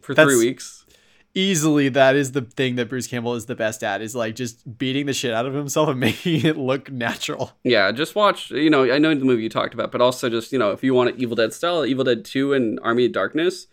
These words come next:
Speaker 1: you definitely get
Speaker 2: Yeah.
Speaker 1: those, 'cause Evil Dead Two is where his hand gets fucked up, and then Army of Darkness is where, uh, you get
Speaker 2: Yeah, no,
Speaker 1: all the,
Speaker 2: Evil
Speaker 1: uh,
Speaker 2: Dead Two is so good at that, 'cause he literally has to pretend like his, one of his hands is just possessed and <laughs> trying to kill him.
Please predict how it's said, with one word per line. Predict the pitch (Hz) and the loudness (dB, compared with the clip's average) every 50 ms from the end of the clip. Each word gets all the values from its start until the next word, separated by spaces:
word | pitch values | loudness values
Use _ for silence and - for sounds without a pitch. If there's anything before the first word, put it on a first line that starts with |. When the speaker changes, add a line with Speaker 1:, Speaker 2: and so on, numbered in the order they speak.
| _ _ _ _ _ _ _ _ | _ _ _ _ _ _ _ _
Speaker 1:
you | - 143 139 | -4 -2 2
definitely | 131 135 123 - - 135 123 | 4 4 4 4 4 2 2
get | 113 104 110 110 | 4 4 2 2
Speaker 2:
Yeah. | 110 101 95 | 2 0 -2
Speaker 1:
those, | 90 - - - | -2 -4 -6 -4
'cause | - 123 104 127 | -4 -4 -2 -2
Evil | 139 147 | 0 0
Dead | 156 147 127 127 | 2 0 0 0
Two | - 143 135 | 0 0 0
is | 131 127 131 | 0 0 2
where | 123 117 | 2 2
his | 113 107 | 0 0
hand | - 117 110 110 110 | 0 -2 -2 0 -2
gets | 127 - - | -4 -8 -6
fucked | - - 139 127 - - | -6 -4 -4 -4 -2 0
up, | 147 151 147 - - - | 0 0 -2 -4 -8 -6
and | 117 117 | -2 -2
then | 113 110 | 0 0
Army | 110 113 117 117 110 | 0 2 2 0 0
of | 101 98 | 0 0
Darkness | 107 101 98 92 - 104 101 98 - | 0 0 0 0 -2 -6 -6 -6 -8
is | 104 101 104 | -10 -10 -8
where, | 107 110 104 104 104 101 | -4 -2 0 2 2 0
uh, | 98 95 98 95 90 - - - _ _ _ _ _ _ _ - - - - | 0 -2 -4 -4 -6 -6 -8 -10 _ _ _ _ _ _ _ -20 -20 -12 -8
you | 123 123 | -6 0
get | 113 127 123 113 | 2 4 4 6
Speaker 2:
Yeah, | 110 | 6
no, | 110 | 4
Speaker 1:
all | 113 | 4
the, | 104 - | 4 2
Speaker 2:
Evil | 107 - | 2 2
Speaker 1:
uh, | - | 2
Speaker 2:
Dead | 165 151 131 | 2 2 0
Two | 120 - 131 127 127 135 143 156 170 190 - _ | 0 -2 -2 -2 -2 -2 -4 -6 -8 -12 -10 _
is | 147 135 131 131 127 120 113 | 0 2 2 2 2 0 -4
so | - - - 139 135 135 | -6 -4 0 0 0 2
good | 120 131 127 | 0 0 0
at | 123 | 2
that, | 127 131 | 0 0
'cause | 127 139 117 | 0 -2 0
he | 143 156 | 0 0
literally | 143 151 165 165 165 151 | 2 2 2 2 4 4
has | 139 139 135 - - | 4 2 2 0 -2
to | 143 | -8
pretend | - 139 123 - - 131 127 123 127 123 | -8 -10 -6 -4 -2 -2 -2 -2 -4 -6
like | 120 117 113 117 113 | -4 -4 -4 -4 -6
his, | - - 123 120 113 107 - - - - | -6 -4 -4 -4 -4 -6 -8 -10 -12 -12
one | - 120 120 135 135 | -10 -2 0 0 0
of | 135 | 0
his | 127 131 120 | -2 -4 -4
hands | 131 127 120 120 123 120 123 | -4 -4 -4 -4 -4 -6 -8
is | 127 110 | -10 -8
just | - 123 117 - _ - | -8 -10 -10 -10 _ -6
possessed | 143 123 113 120 104 107 135 143 - - - | -6 -4 -4 -2 -2 -2 -2 -4 -6 -8 -8
and | - 135 131 - | -8 -6 -4 -4
<laughs> | - | -2
trying | - 156 131 127 | -2 -2 -2 -2
to | - 131 151 127 | -4 -6 -8 -8
kill | - - - - 135 123 | -8 -8 -8 -8 -8 -10
him. | - 117 120 120 117 | -10 -12 -12 -14 -14